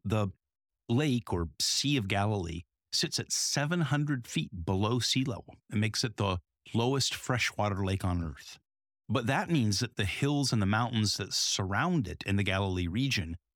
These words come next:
seem relatively steep and high when you're on its shores or out on the lake itself.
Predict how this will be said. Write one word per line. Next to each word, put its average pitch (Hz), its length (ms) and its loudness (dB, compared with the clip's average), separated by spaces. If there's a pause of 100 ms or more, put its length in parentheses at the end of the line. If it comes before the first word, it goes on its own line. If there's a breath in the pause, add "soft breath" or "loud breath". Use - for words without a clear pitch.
(160)
seem 120 420 2
relatively 113 640 0
steep - 460 0 (100)
and 101 100 0
high 92 560 0 (240)
when 110 120 2
you're 104 120 2
on 85 120 2
its 78 140 -6
shores 92 520 0
or 82 180 -4 (220)
out 101 160 0
on 95 140 0
the 80 60 -6
lake 92 280 -2
itself. - 560 -4